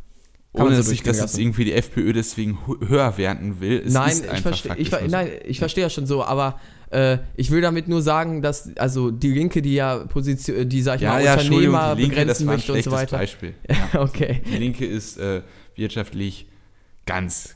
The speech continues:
Speaker 2: ganz hart drauf. So,
Speaker 1: Ja.
Speaker 2: okay. Ähm, dritter Clip. Dieses Mal geht es, glaub ich, um den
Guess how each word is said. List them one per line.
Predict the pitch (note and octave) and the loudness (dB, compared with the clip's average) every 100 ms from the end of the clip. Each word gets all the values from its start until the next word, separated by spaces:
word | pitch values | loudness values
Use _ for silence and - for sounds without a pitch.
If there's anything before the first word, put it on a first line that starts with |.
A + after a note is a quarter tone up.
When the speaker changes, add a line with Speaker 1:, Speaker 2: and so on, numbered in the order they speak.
| - | -10
Speaker 2:
ganz | F2 E2 E2 - | -8 -6 -8 -12
hart | - F2 - - - | -6 -6 -6 -10 -8
drauf. | D2+ F#2 - - | -8 -8 -12 -16
So, | - - | -6 -2
Speaker 1:
Ja. | B2 - - - | -2 -4 -14 -6
Speaker 2:
okay. | G#2 G#2 - - - - | -4 -4 -8 -14 -20 -10
Ähm, | - A#2 A2+ A2 G2+ - _ | -2 0 2 0 -4 -14 _
dritter | - C#3 C3+ | -2 2 2
Clip. | - C3+ D3+ - - | 0 0 -2 -4 -8
Dieses | A#2+ C#3 B2+ - | -2 -2 -2 -6
Mal | A2+ A#2+ | -6 -6
geht | G2 G#2 D3 C#3+ - | -6 -6 -6 -6 -8
es, | B2 - | -8 -6
glaub | G#2 B2 C3+ | -2 0 0
ich, | - - | -2 -4
um | G#2+ B2+ D3 - - - | -2 0 0 -4 -10 -2
den | A#2+ B2 | 0 0